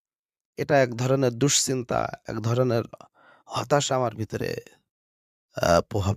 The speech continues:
তৈরি করছে, যার ফলশ্রুতিতে শারীরিকভাবে আমি হঠাৎ করে অসুস্থ হয়ে যাই এবং আল্লাহর রহমতে এখন অনেকটা আমি ভালো।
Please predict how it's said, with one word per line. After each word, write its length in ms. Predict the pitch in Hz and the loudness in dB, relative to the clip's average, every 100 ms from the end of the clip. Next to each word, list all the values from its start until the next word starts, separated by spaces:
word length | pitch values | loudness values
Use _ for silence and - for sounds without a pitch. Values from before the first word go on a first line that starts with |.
| - | -4
তৈরি 160 | - - | -8 -6
করছে, 280 | - - | -4 -2
যার 180 | 117 139 | 2 0
ফলশ্রুতিতে 840 | - 156 156 - 147 147 147 151 151 - _ _ _ _ _ - | 2 4 4 2 -2 -4 -4 0 0 -2 _ _ _ _ _ -6
শারীরিকভাবে 760 | - 127 120 117 110 117 120 | 0 2 2 -2 -6 -4 -2
আমি 280 | 123 120 107 | -2 -4 -8
হঠাৎ 320 | - 107 110 | -8 -8 -8
করে 180 | - 104 | -6 -2
অসুস্থ 420 | 104 - 123 - | -2 -4 -10 -4
হয়ে 120 | 156 151 | -2 2
যাই 180 | 156 - _ _ _ _ _ - _ - | 0 0 _ _ _ _ _ -20 _ 0
এবং 140 | 117 | 4
আল্লাহর 420 | 123 117 120 117 113 | 6 6 6 6 4
রহমতে 360 | 117 131 - | 2 -2 -2
এখন 220 | - 117 | -4 -2
অনেকটা 320 | 113 104 - 104 | -2 -4 -6 -10
আমি 140 | 95 | -10
ভালো। 300 | - 92 - | -6 -4 -4